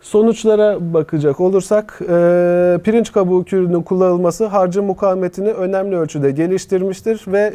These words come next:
çimento harcı için de puzolenik malzeme olarak kullanılabiliyor. Bununla birlikte iyi kalitede pirinç kabuğu külü elde etmek için kontrollü bir sıcaklıkta yakma ve ince öğütme gerekmektedir.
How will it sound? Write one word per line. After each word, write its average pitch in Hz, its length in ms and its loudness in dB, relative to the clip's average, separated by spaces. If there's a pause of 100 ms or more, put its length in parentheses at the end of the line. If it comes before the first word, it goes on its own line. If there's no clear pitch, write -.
çimento 196 420 -2
harcı 165 280 -2
için 170 240 -4
de 202 60 0
puzolenik 180 460 -4
malzeme 160 320 0
olarak 175 340 -2
kullanılabiliyor. 170 840 0 (580)
Bununla 220 320 2
birlikte 185 440 0
iyi 220 180 0
kalitede 175 800 0
pirinç 160 260 -2
kabuğu 151 260 -2
külü 147 220 -2
elde 147 260 2
etmek 147 320 -4
için 226 280 -4
kontrollü 190 580 -2
bir 165 60 0
sıcaklıkta 143 600 -4
yakma 190 480 -2
ve 202 120 0
ince 185 320 -4
öğütme 147 300 -2
gerekmektedir. 139 840 -4